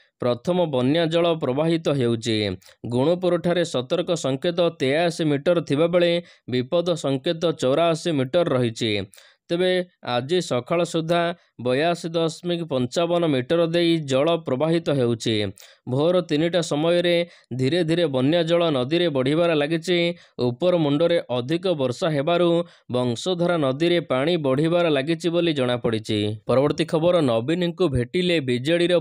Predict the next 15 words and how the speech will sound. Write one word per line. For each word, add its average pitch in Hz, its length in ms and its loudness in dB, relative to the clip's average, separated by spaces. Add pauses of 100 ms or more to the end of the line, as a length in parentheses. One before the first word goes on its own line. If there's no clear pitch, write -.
ପୋଲାଭରମ 160 760 0
ଟିମ୍। 113 400 -2 (520)
ବିରୋଧୀ 170 460 2
ଦଳ 151 260 0
ନେତା 175 320 0
ନବୀନ 143 380 0
ପଟ୍ଟନାୟକଙ୍କୁ 165 920 0
ବିଜୁ 135 320 -2
ଜନତା 170 380 0
ଦଳର 151 320 2 (420)
ପୋଲାଭରମ 156 680 2 (140)
ଟିମ୍ 170 280 2 (100)
ଗତକାଲି 170 520 0
ସକାଳେ 165 440 -2
ନବୀନ 139 360 2